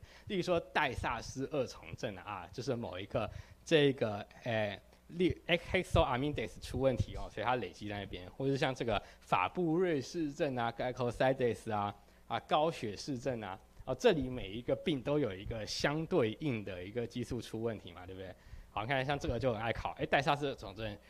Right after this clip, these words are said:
是错误，它是这个，哎，它是 hexoamidase 的这个酵素出问题没有错，但是因为脂肪酸是在 lysozyme 里面分解的，不是在内脂肪分解的，所以 C 错在这里。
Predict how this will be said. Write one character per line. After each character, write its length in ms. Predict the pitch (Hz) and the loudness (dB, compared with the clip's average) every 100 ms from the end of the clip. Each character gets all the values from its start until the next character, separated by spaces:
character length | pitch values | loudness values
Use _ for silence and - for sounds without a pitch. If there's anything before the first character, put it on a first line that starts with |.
| - - | -20 -10
是 220 | - 127 | -4 -4
错 200 | - 113 | -2 -2
误， 120 | 101 | -2
它 260 | - - 147 | -4 0 0
是 260 | - 123 - - - - - - - | 0 -4 -4 -12 -16 -16 -20 -20 2
这 220 | 170 151 | 6 6
个， 280 | 113 95 90 - - | 2 -4 -6 -12 -6
哎， 160 | 127 | -4
它 180 | 117 170 | 2 4
是 400 | 170 156 139 127 - | 4 4 0 -2 -2
hexoamidase 1080 | - 175 151 143 160 151 123 113 117 101 - | 0 2 4 2 2 0 -2 -4 -6 -6 -6
的 100 | 113 | -6
这 120 | 147 | -2
个 100 | 123 | -2
酵 240 | - 113 | 2 2
素 300 | 110 131 107 95 | 2 -4 -6 -8
出 160 | - | -6
问 100 | 120 | -4
题 120 | 104 | -6
没 100 | 95 | -6
有 160 | 104 90 | -6 -6
错， 280 | - 107 95 | -8 -10 -6
但 100 | 131 | -6
是 100 | 139 | -4
因 80 | 139 | -2
为 220 | 127 110 - - | -2 -4 -10 -10
脂 100 | 110 | -6
肪 60 | |
酸 120 | 127 | -4
是 260 | 123 127 123 | -2 2 2
在 40 | 127 151 | 0 0
lysozyme 520 | 160 165 113 - 95 | 2 2 -4 -6 -10
里 60 | |
面 120 | 98 120 | -10 -10
分 220 | - 113 | -10 -8
解 160 | 104 | -8
的， 120 | 85 - | -8 -8
不 100 | 104 | -8
是 140 | 127 | -8
在 200 | 117 123 | -4 -4
内 160 | 131 120 | -2 -4
脂 160 | - | -6
肪 160 | 92 87 | -12 -12
分 200 | - 101 | -14 -14
解 120 | 92 85 | -14 -14
的， 80 | |
所 100 | - | -10
以 100 | 104 - - | -10 -10 -16
C 260 | - 113 | -12 -8
错 220 | 110 123 98 | -2 0 0
在 80 | |
这 100 | 98 | -2
里。 140 | 95 | -8